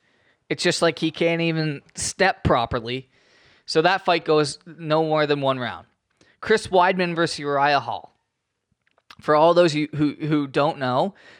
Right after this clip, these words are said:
Chris Weidman fought the great Anderson Silva, I wanna say four or five years ago.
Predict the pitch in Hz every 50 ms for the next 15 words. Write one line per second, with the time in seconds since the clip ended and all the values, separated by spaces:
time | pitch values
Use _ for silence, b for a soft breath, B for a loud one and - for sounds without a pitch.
0 | B - - 202 214 - - 170 160 165 190 180 160 151 156 147 - - 135 127
1 | 127 123 - - 147 139 139 135 139 147 - - 127 131 127 131 120 - - 127
2 | 117 - 143 143 139 139 131 127 127 123 120 - b b b b b b b b
3 | b b b b b b _ - 139 147 160 156 - - 147 135 127 - - 151
4 | 147 143 139 - 135 127 127 127 120 127 131 139 135 170 165 175 170 170 185 208
5 | 220 214